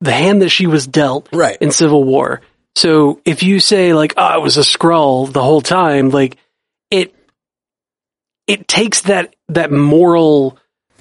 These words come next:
Speaker 1: um, that moral quandary that, that she is.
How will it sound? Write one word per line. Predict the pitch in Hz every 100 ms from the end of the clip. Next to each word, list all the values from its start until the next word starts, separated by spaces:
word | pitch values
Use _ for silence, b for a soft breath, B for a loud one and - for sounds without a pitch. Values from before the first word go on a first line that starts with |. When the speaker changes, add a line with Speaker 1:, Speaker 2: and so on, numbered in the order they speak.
| _
Speaker 1:
um, | - 135 127 135 - _
that | 165
moral | 165 165 143
quandary | - 160 170 165 143 135
that, | 127 147 147 143 -
that | 151 151
she | - 190 180 -
is. | 165 202 160 143 -